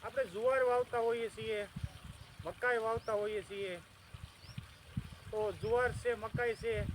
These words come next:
બે મહિને, ત્રણ મહિને પાછી વાવવી પડતી હોય છે. તો આપણે પાંચ વર્ષ સુધી ગાયનો સારો વાવવો ન પડે અને ગાય માતાને કમ્પ્લીટ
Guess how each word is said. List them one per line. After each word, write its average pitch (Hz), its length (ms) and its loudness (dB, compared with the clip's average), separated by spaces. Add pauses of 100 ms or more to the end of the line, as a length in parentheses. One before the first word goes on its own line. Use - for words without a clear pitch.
(600)
બે 240 180 6
મહિને, 247 300 -2
ત્રણ 247 240 2
મહિને 240 240 -4
પાછી 233 300 -4
વાવવી 220 340 2
પડતી 202 340 -2
હોય 147 200 -2
છે. 123 200 -10 (2250)
તો 226 60 -2
આપણે 294 260 6
પાંચ 277 400 0
વર્ષ 285 260 6
સુધી 277 420 2 (1300)
ગાયનો 262 320 4
સારો 262 360 4
વાવવો 269 380 8
ન 269 80 2 (140)
પડે 185 200 4 (1400)
અને 247 140 0
ગાય 262 240 2
માતાને 269 460 2 (920)
કમ્પ્લીટ 269 400 4